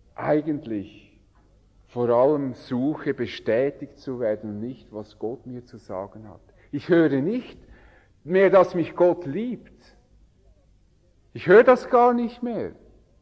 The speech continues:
Ich will Anerkennung auf einer ganz anderen Ebene. Dass alle sagen, ja, wunderbar hast du gemacht, wunderbar hast du das gemacht, wunderbar hast du das gemacht.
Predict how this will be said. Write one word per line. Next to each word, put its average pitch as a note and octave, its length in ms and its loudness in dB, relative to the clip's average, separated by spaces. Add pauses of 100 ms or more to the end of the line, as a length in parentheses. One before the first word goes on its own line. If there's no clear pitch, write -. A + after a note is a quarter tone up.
(880)
Ich F#3 220 -4
will G3+ 180 6
Anerkennung E3+ 760 4
auf E3 140 4
einer D3+ 220 4
ganz E3 360 2
anderen D#3 440 -2
Ebene. C3+ 440 -10
Dass A2 200 -6
alle G3 320 4
sagen, E3+ 360 0
ja, F3 240 -2
wunderbar G#3 560 -2
hast G3 140 -12
du F#3+ 80 -14
gemacht, F3+ 440 -6
wunderbar F3 400 -6
hast E3+ 140 -10
du F3+ 60 -18
das E3+ 280 -6
gemacht, E3+ 400 -10
wunderbar D#3 460 -10
hast D3+ 200 -16
du D3 40 -20
das C#3 300 -12
gemacht. B2 320 -18